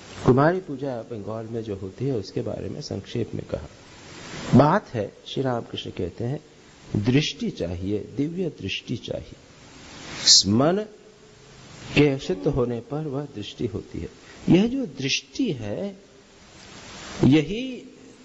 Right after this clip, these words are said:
सबसे महत्वपूर्ण है। इसी को चित्त शुद्धि कहते हैं। फिर सब चीजें वैसे की जैसा आपका चित्त होगा, वैसे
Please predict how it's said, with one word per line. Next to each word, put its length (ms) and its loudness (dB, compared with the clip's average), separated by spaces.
सबसे 640 4
महत्वपूर्ण 600 -6
है। 240 -4
इसी 180 -6
को 100 -6
चित्त 320 -10
शुद्धि 300 -6
कहते 360 -4
हैं। 80 0
फिर 140 -10
सब 240 -8
चीजें 320 -2
वैसे 280 -4
की 180 -14
जैसा 300 0
आपका 240 -8
चित्त 320 -8
होगा, 240 -4
वैसे 300 -8